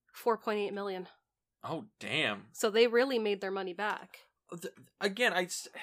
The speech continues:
Speaker 2: they couldn't have gotten paid a million for this movie. If they got paid fifty, granted, fifty G's was, like, six hundred, like, six hundred grand back in the day.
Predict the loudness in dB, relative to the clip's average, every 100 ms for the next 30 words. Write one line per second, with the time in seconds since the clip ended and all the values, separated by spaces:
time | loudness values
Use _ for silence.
0 | -10 -10 -8 -2 0 2 4 4 4 -2
1 | 2 2 2 -4 -8 -6 -2 -2 -2 -16
2 | -20 -8 0 4 6 6 2 -2 -2 -2
3 | -2 -2 -4 -10 2 2 2 0 -2 -2
4 | -6 -2 0 -2 -6 -4 -2 -2 -4 -10
5 | -8 -2 -2 -2 -2 -2 -2 -4 -4 -2
6 | -2 -2 -4 -4 -6 -6 -6 -4 -6 -10
7 | -2 -2 -2 -6 2 2 2